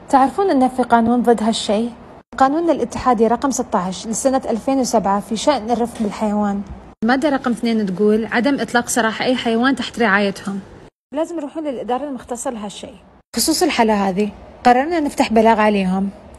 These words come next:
وايد حزينة لأن اضطريت أفتح بلاغ، ولكن مجبورة. لأن مثل ما تشوفون وايد ناس يجون العيادة ويعقون حيواناتهم برا الباب.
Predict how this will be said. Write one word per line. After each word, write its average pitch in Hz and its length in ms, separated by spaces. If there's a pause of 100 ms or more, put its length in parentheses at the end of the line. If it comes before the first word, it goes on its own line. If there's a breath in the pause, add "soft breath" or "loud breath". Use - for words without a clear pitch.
(140)
وايد 294 120
حزينة 247 360
لأن 220 220
اضطريت 247 380
أفتح 262 260
بلاغ، 233 320
ولكن 233 340
مجبورة. 196 480 (680)
لأن 285 600
مثل 330 160
ما 330 120
تشوفون 247 380
وايد 294 300
ناس 269 340
يجون 262 200
العيادة 226 420
ويعقون 226 340
حيواناتهم 226 540
برا 202 260
الباب. 190 320